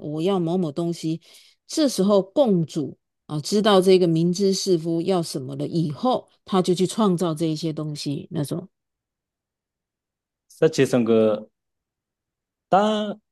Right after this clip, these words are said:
Speaker 2: 그런 거 삼로 때 지-, 시초 때 하고 처음에 지고 다, 아니, 그런 거 삼로 나중에 다 직진데 다 시초 다 깨버렸어요. 그래도 다, 다 이렇게 지고 때 강사 고소라지. 강사 고소라지. 다, 그런 거 삼로 때 가려 요래. 오,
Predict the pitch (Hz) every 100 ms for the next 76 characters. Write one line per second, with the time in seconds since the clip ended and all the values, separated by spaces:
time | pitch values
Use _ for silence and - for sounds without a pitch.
0 | _ _ _ - 147 160 131 - 123 139
1 | 135 123 113 113 107 101 - - 127 127
2 | 110 107 127 - 107 - 104 92 104 98
3 | 113 170 185 143 120 - 123 127 117 107
4 | 104 95 95 143 98 - 113 101 120 131
5 | - 123 - 101 92 113 123 - _ _
6 | _ _ - 151 104 87 82 76 76 92
7 | 104 127 117 107 113 101 107 110 117 95
8 | 90 82 78 76 - 90 - _ _ _
9 | _ _ _ - _ _ _ _ _ _
10 | 98 92 87 82 82 76 - - - 165
11 | 180 156 151 - 127 151 147 - 104 101
12 | 98 98 - - - 113